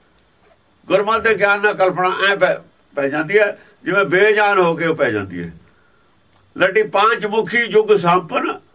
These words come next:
ਜੁਗ ਵੀ ਲਫ਼ਜ਼ ਆ ਗਿਆ ਉੱਥੇ, ਜੁਗ ਇੱਥੇ ਵੀ ਹੈ। ਉਹਦਾ ਜੁੜਿਆ ਹੋਇਆ ਸੀ ਨਾ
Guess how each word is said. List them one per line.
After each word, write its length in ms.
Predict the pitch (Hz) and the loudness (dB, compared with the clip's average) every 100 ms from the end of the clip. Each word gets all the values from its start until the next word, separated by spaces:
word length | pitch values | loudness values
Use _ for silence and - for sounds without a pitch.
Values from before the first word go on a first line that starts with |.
| _ _ _ _ _ | _ _ _ _ _
ਜੁਗ 220 | - 214 | 0 0
ਵੀ 140 | 247 233 | 0 0
ਲਫ਼ਜ਼ 240 | 196 160 | 2 2
ਆ 120 | 135 | 0
ਗਿਆ 140 | 120 101 | 0 -6
ਉੱਥੇ, 180 | 82 - _ _ _ - | -10 -16 _ _ _ -14
ਜੁਗ 200 | 113 147 | -10 -4
ਇੱਥੇ 220 | 147 143 180 | -2 -2 -6
ਵੀ 180 | 131 | -8
ਹੈ। 60 | 90 - _ _ _ _ _ _ _ _ _ _ _ _ _ _ _ _ _ _ _ _ _ _ _ _ _ _ _ _ _ _ _ _ - | -14 -18 _ _ _ _ _ _ _ _ _ _ _ _ _ _ _ _ _ _ _ _ _ _ _ _ _ _ _ _ _ _ _ _ -8
ਉਹਦਾ 200 | 151 202 | -4 -4
ਜੁੜਿਆ 380 | 135 135 202 208 | 0 0 2 2
ਹੋਇਆ 120 | 196 | 0
ਸੀ 120 | 120 | -4
ਨਾ 100 | 104 | -10